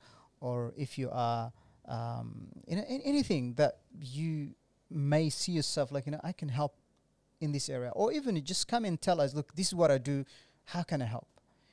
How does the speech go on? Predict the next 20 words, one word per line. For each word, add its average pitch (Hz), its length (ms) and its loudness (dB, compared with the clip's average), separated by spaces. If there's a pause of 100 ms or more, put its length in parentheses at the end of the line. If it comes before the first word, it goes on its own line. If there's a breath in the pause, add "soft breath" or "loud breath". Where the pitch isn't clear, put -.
Because 139 260 -2
what 208 220 4
we, 196 120 -4
what 208 260 2
we 208 120 2
have 160 220 4
right 131 160 0
now 123 320 -4
is, 127 400 -8 (380 soft breath)
um, 117 460 -6 (460)
you 147 120 -6
know, 139 80 0
alhamdulillah, 131 580 2
we 139 140 -2
structured - 720 -2 (720)
our 147 240 4
services 143 520 -2
the 120 100 -6
Islamic 131 480 -6
way. - 220 -14